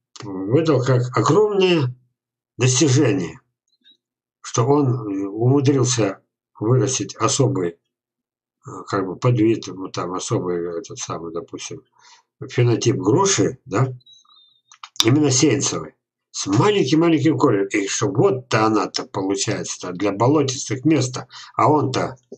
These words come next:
северо-запад, как и вы, понимаете? Тоже северо-запад.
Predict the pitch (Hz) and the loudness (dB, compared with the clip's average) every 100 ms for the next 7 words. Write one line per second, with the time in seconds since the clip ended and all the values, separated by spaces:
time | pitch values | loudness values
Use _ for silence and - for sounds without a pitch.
0 | _ _ - _ - - 123 110 104 202 | _ _ -20 _ -4 0 2 2 4 2
1 | 156 127 113 - 123 107 87 - _ _ | 2 0 0 2 2 2 0 -6 _ _
2 | _ 85 95 139 156 123 - _ _ _ | _ -8 0 2 2 -2 -10 _ _ _
3 | _ _ _ _ _ _ _ _ _ _ | _ _ _ _ _ _ _ _ _ _
4 | _ _ _ _ _ _ - 160 123 - | _ _ _ _ _ _ 0 2 2 2
5 | 120 107 101 90 82 - | 2 2 2 0 -4 -8